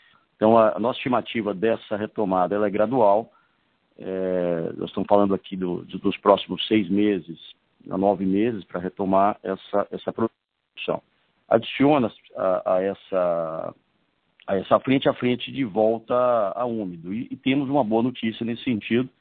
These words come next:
É, a gente teve autorização também, né, na semana passada da, da licença ambiental pra uso da cava de Timbopeba, esse é um, um fator fundamental pra produção a úmido de Timbopeba, é, e que faz parte de um conjunto de ações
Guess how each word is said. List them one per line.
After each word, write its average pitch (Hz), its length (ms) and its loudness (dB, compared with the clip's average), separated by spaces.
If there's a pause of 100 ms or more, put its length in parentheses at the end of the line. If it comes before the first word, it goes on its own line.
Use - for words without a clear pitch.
(640)
É, 98 540 0
a 92 60 -4
gente 113 220 -4
teve 135 180 2
autorização 107 800 -2
também, 104 560 0 (220)
né, 95 100 -12
na 92 140 -8
semana 95 300 -4
passada 87 760 -4
da, 95 380 2
da 85 100 -6
licença 120 500 -4
ambiental 95 420 0
pra 107 180 2
uso 113 320 0
da 95 140 0
cava 113 400 0
de 87 80 -12
Timbopeba, 101 680 -8
esse - 140 -20
é 107 40 -8
um, 98 220 -6 (520)
um 92 80 -6
fator - 280 -2
fundamental 104 600 2
pra - 100 -18
produção 92 400 -8
a 90 60 -2
úmido 87 260 -4
de - 60 -20
Timbopeba, 104 580 0 (960)
é, 110 480 2
e 117 80 -12
que - 200 -6
faz 147 220 2
parte 123 460 0
de 117 100 -10
um 131 80 -4
conjunto 110 520 -6
de 123 80 0
ações 117 440 -4